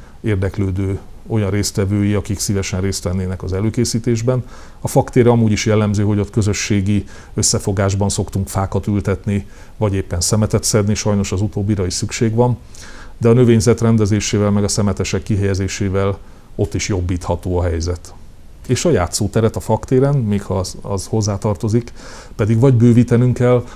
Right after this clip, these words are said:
vagy egy második játszóteret is létrehozni, akár csak szabadon elhelyezve néhány eszközt, ami a nagyobb gyerekek számára is jó foglalkozást jelenthet, mert a meglévő az a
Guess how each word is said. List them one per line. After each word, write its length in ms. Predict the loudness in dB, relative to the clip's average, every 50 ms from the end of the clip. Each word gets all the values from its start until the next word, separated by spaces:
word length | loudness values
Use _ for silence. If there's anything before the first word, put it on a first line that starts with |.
| -12 -6
vagy 140 | -4 -2 0
egy 120 | 0 0
második 580 | 2 2 2 2 2 2 0 0 -2 -2 -2 -2
játszóteret 640 | -2 -2 -2 -2 -2 -4 -4 -2 -2 -2 -2 -2 -2
is 260 | -4 -4 -4 -8 -6 -4
létrehozni, 640 | -2 -2 -2 0 -2 -2 0 0 0 0 0 0
akár 320 | 0 -2 -2 -2 -2 -4 -2
csak 200 | -4 -4 -4 -2
szabadon 520 | 0 0 2 2 2 0 0 -2 -2 -2
elhelyezve 480 | -2 -2 0 0 0 0 0 -2 -2 -2
néhány 340 | -2 -2 -2 -2 -2 -2 -4
eszközt, 360 | -4 -4 -2 -4 -4 -2 -2
ami 180 | -2 0 0
a 160 | 0 0 -2 -4 -8 -18 -18 -12 -4
nagyobb 320 | 0 0 0 2 0 -4 -4
gyerekek 400 | -4 -4 -4 -4 -4 -4 -6 -4
számára 520 | -2 -4 -2 -2 -2 -2 -2 -2 -2 -4
is 260 | -4 -4 -6 -8 -10 -12 -16 -20 -20 -18 -16 -8 -2
jó 200 | 0 2 2 2
foglalkozást 760 | 0 -2 -4 -2 -2 -4 -4 -4 -4 -4 -2 -2 -4 -2 -2
jelenthet, 500 | -2 0 0 -2 -2 0 -2 -2 -2 -2
mert 200 | -6 -4 -2 -2
a 40 |
meglévő 520 | -2 -2 -2 -2 -4 -4 -4 -2 -2 -2 0
az 120 | 0 0
a 160 | -2 -2 -4